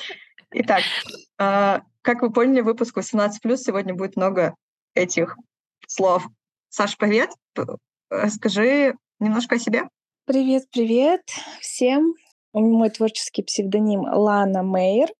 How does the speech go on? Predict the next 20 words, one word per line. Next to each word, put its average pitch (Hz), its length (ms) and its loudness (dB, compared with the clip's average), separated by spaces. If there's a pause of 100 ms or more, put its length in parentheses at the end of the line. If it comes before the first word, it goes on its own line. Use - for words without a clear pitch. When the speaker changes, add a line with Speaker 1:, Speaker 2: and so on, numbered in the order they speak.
(420)
Speaker 2:
А, 202 380 -2
к 190 160 -12
двадцати 226 500 2
девяти 233 400 2
годам 220 440 2
у 208 40 -2
меня 196 640 -2 (200)
более 208 520 4
двадцати 202 520 -2
пяти, 208 560 2 (600)
а, 190 200 0
написанных 202 800 0
книг, 214 380 2
изданных 196 560 0
в 233 100 2
электронном 233 640 4
виде, 262 380 2
и 208 360 -4
более 202 360 2
десяти 208 680 -2